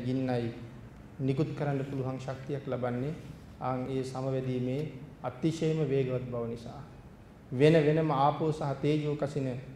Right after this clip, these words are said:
පුරුදු කරන්න ඕනේ කියලා සඳහන් කරනවා. වෙන වෙනම පුරුදු කරලා එතකොට මොනතරම් වේගෙන් ඒවට එළඹෙන්න ඕනේද?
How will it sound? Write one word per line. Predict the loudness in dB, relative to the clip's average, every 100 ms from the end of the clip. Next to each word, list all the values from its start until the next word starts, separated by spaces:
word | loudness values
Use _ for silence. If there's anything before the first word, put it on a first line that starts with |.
| -6
පුරුදු | 0 0 2
කරන්න | 2 2 0
ඕනේ | -2 -4
කියලා | -6
සඳහන් | -6 -6 -6 -8
කරනවා. | -8 -8 -4
වෙන | 0 2 4
වෙනම | 4 2 0
පුරුදු | -2 -2 0
කරලා | 0 0 0 -4 -14 -18 -8
එතකොට | -2 2 4
මොනතරම් | 4 4 2 2 2
වේගෙන් | 2 2 2 0
ඒවට | 2 2
එළඹෙන්න | 2 4 4 4 2
ඕනේද? | 0 -2